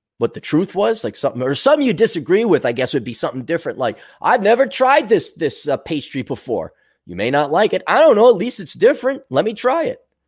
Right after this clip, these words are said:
Oh, I don't like it." Well, you don't have to have it next time. I mean, wouldn't you kinda do the same things with ideas and thoughts? It's not even,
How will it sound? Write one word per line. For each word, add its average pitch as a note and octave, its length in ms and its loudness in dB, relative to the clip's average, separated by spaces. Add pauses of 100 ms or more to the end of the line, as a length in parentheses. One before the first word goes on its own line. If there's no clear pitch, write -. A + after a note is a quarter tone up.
(140)
Oh, D#3 100 2
I A3+ 120 6
don't C#4+ 320 2
like A#2 260 -4
it." - 140 -18 (360)
Well, E2 120 -16
you G2 80 -6
don't C#3 120 2
have C3+ 120 0
to A#2 80 -4
have A2 200 0
it D#2 60 -12
next E2+ 240 -16
time. - 260 -20
I A#2+ 80 -6
mean, C#3+ 120 -2
wouldn't F3 200 -2
you E3 60 -12
kinda F3 420 0 (760)
do D3+ 140 2
the C#3 100 -4
same E3 300 0
things D#3+ 300 -6
with B2+ 120 -8
ideas A#2 540 -4
and G#2 120 -6
thoughts? E3 440 -6 (4000)
It's D#3+ 240 -8
not A3 220 2
even, E3 320 0